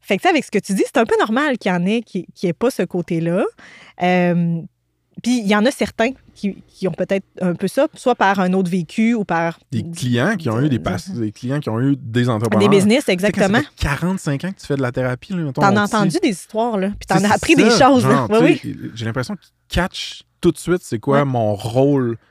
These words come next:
Speaker 2: dans une organisation, puis il est
Speaker 1: Ouais.
Speaker 2: capable, il comprend, il dit, tu sais, bon, les, les canaux de communication, plus hiérarchie de
Speaker 1: Ouais.
Speaker 2: ce sens-là, il y a des gens qui vont te mettre en déséquilibre pour atteindre leur objectif. Alors, tu sais,
Speaker 1: Exact.
Speaker 2: j'ai pas besoin de l'éduquer.
Speaker 1: Non.
Speaker 2: Fait que,
Speaker 1: Puis
Speaker 2: fait que toi, j'ai l'impression aussi que, mettons, quand je suis arrivé vers toi, c'était comme,
Speaker 1: Mhm. «
Speaker 2: Ok,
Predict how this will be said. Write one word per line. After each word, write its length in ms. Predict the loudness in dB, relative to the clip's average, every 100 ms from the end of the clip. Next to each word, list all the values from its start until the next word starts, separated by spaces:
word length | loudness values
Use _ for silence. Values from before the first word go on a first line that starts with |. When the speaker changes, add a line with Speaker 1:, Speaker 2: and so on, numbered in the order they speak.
| _
Speaker 2:
dans 120 | -4
une 120 | -2 -2
organisation, 680 | -2 -2 -2 -2 -2 -6
puis 120 | -4
il 40 | -6
est 20 |
Speaker 1:
Ouais. 60 | -4
Speaker 2:
capable, 320 | 0 0 -2 -14 -20 _
il 140 | -8 -2
comprend, 320 | 0 0 -2
il 80 | -2
dit, 160 | -4
tu 60 | -4
sais, 280 | -2 0 -2
bon, 280 | -4 -4 -4
les, 200 | -6 -8
les 160 | -12
canaux 300 | -6 -4 -4
de 60 | -4
communication, 600 | -4 -4 -2 -4 -4 -6
plus 280 | -6 -8 -10
hiérarchie 520 | -4 0 0 -2 -6 -6
de 100 | -2
Speaker 1:
Ouais. 160 | -2
Speaker 2:
ce 60 | -2
sens-là, 480 | -4 -6 -2 -2 -2 -6 -20 _
il 60 | -6
y 40 |
a 40 | -2
des 100 | 0
gens 160 | -2
qui 140 | -4 -6
vont 100 | -6
te 80 | -4
mettre 160 | -4
en 80 | -2
déséquilibre 540 | -2 -4 -6 -4 -4
pour 120 | -4 -6
atteindre 220 | -4 -2
leur 180 | 0 0
objectif. 340 | -2 -4 -4 -4
Alors, 120 | -2
tu 80 | 0
sais, 60 |
Speaker 1:
Exact. 280 | -2 -2 -4
Speaker 2:
j'ai 60 | 0
pas 100 | 2
besoin 240 | 4 2
de 100 | 2
l'éduquer. 600 | 2 2 -2 -2 0 -2
Speaker 1:
Non. 160 | -4 -8 -10 _ -20 -12 -4
Speaker 2:
Fait 100 | -4
que, 40 | -4
Speaker 1:
Puis 60 | -8
Speaker 2:
fait 120 | -8
que 60 | -4
toi, 200 | 2 2
j'ai 140 | 2 -2
l'impression 380 | -2 -2 -2 -4
aussi 280 | -4 -6
que, 180 | -4 -4
mettons, 200 | -4 -6
quand 100 | -4
je 60 | -2
suis 60 | 0
arrivé 180 | 2 2
vers 140 | 0
toi, 120 | -2
c'était 140 | -2 0
comme, 100 | 0
Speaker 1:
Mhm. « 60 | 0 -2
Speaker 2:
Ok, 160 | 0